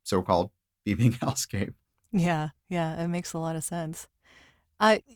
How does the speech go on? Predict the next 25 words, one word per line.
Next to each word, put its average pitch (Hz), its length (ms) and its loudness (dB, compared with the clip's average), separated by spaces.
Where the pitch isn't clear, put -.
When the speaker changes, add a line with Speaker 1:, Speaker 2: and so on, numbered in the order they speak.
Speaker 2:
out, 285 260 4
out 339 140 8
of 392 120 2
curiosity, 196 760 4
'cause 170 180 0
I 175 120 4
know, 180 280 2
and 170 160 4
this, 196 280 0
this 180 220 -2
might 180 200 2
be 170 120 2
a 156 60 2
total, 160 560 0
uh, 143 340 0
like, 143 240 -4
three 160 300 -2
sixty, 220 440 0
so, 156 360 2
like, 147 240 0
you, 160 300 -2
you 165 260 -4
tell 165 280 0
me, 220 220 2
um, 175 400 6